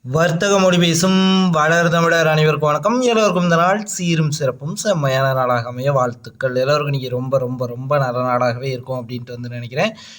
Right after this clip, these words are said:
இன்னைக்கு இந்த வீடியோல நம்ம எதை பத்தி பேச போறோம் அப்படின்ட்டு பாத்தீங்கன்னா, Nifty, பேங்க் நிஃப்டி மற்றும்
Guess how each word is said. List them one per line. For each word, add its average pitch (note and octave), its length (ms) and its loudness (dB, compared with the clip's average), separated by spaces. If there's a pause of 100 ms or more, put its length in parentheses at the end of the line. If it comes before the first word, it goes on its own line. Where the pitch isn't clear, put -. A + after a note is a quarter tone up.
(180)
இன்னைக்கு A3+ 300 2
இந்த G#3 120 2
வீடியோல F3+ 360 4
நம்ம D#3 220 2
எதை D3 160 2
பத்தி C#3+ 200 -2
பேச C3 260 -2
போறோம் C3+ 340 0
அப்படின்ட்டு B2+ 380 -6
பாத்தீங்கன்னா, B2+ 360 -2 (100)
Nifty, E3 420 -2
பேங்க் C#3 340 0
நிஃப்டி C#3 280 -6
மற்றும் B2 400 -10